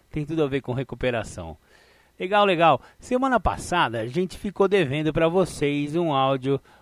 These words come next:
um, uma temática do Julião, que era a temática Conheça-te. Então,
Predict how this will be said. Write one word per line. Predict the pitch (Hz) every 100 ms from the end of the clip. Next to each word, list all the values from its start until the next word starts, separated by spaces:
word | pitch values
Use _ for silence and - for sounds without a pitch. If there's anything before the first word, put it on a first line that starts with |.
| _
um, | 156 160 160 156 151 147 143
uma | 165 175
temática | - 202 123 120 131 - - 147
do | 143 135
Julião, | 170 160 143 151 131 90 _ _ _ _
que | - 131 131
era | 135 131 131 131 127
a | 127
temática | 143 139 135 139 - 147 151
Conheça-te. | - 220 175 170 165 - 127 - 87 - _ _ -
Então, | 185 147 175 196